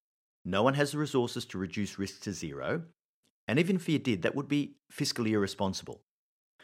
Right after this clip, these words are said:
But treating them on the basis of criticality will enable you to ensure that the really big crises don't land on your organisation. Here's my five tips for avoiding a crisis proactively,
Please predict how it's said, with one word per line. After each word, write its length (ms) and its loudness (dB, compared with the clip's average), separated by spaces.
But 120 -4
treating 320 4
them 100 2
on 100 2
the 80 2
basis 400 0
of 100 -8
criticality 680 0
will 120 4
enable 260 4
you 120 0
to 120 0
ensure 320 2
that 140 -2
the 80 -2
really 340 2
big 160 -2
crises 480 -4
don't 240 2
land 220 0
on 120 0
your 160 -2
organisation. 680 -2
Here's 260 4
my 240 0
five 440 2
tips 360 -4
for 200 -2
avoiding 380 2
a 60 2
crisis 380 0
proactively, 680 -2